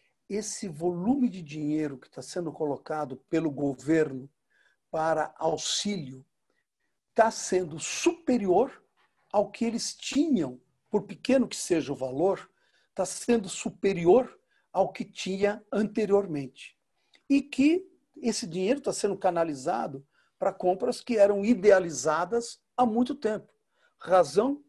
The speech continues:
pela qual a loja de colchões em Sobradinho tá vendendo muito e a rede de imóveis,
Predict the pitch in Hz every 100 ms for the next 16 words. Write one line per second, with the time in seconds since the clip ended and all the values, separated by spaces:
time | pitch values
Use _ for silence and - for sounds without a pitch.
0 | _ _ 196 185 - 170 156 165 151 165
1 | 226 196 202 190 180 - 180 175 151 151
2 | 185 170 165 123 165 175 143 143 _ _
3 | _ - 165 165 160 160 151 151 220 262
4 | - - _ _ _ 175 190 185 147 175
5 | 180 143 147 151 160 180 185 143 151 143
6 | -